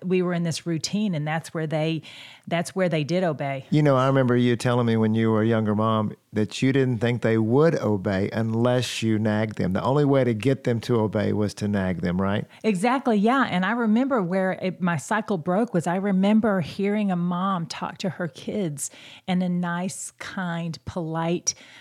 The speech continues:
Speaker 1: respectful way. And I remember being attracted to that and thinking, "Wait, does that work? <laughs> Does it work
Speaker 2: Yeah.
Speaker 1: to talk to your kids like that?" And so, um, asking her, "What, what ha-, help here? You've got some magic,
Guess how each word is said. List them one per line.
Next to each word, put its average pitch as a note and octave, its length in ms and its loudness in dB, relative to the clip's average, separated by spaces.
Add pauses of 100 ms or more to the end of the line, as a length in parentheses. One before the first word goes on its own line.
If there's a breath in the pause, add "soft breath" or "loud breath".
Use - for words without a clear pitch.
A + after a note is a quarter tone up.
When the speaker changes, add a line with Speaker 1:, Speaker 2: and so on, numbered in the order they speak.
(360 loud breath)
Speaker 1:
respectful F3+ 800 0
way. F3 460 0
And E3+ 120 -4
I E3 80 -2
remember G3 340 0
being E3 260 -2
attracted F#3 520 -4
to D#3 100 -2
that C3+ 280 -2
and D3 180 -2
thinking, D#3+ 380 -2 (180 soft breath)
"Wait, F3+ 160 0
does D3 120 -2
that F#3 180 0
work? D#3 360 -2 (200)
<laughs> - 200 -16
Does - 160 2
it B3+ 240 2
work - 320 4
Speaker 2:
Yeah. A#3+ 120 4
Speaker 1:
to A3 80 -6
talk - 340 -2
to B3 80 2
your B3+ 200 -2
kids C4 380 -2
like C#4 260 -2
that?" D4 260 -4 (360 loud breath)
And F#3+ 140 0
so, F#3+ 320 2
um, F3+ 340 0
asking A3 440 0
her, D#3+ 240 2
"What, F#3 420 0
what F#3 600 2
ha-, D3 400 0
help G#3+ 360 0
here? D#3+ 280 0
You've E3+ 180 -2
got F3+ 180 0
some E3+ 280 -2
magic, E3 500 0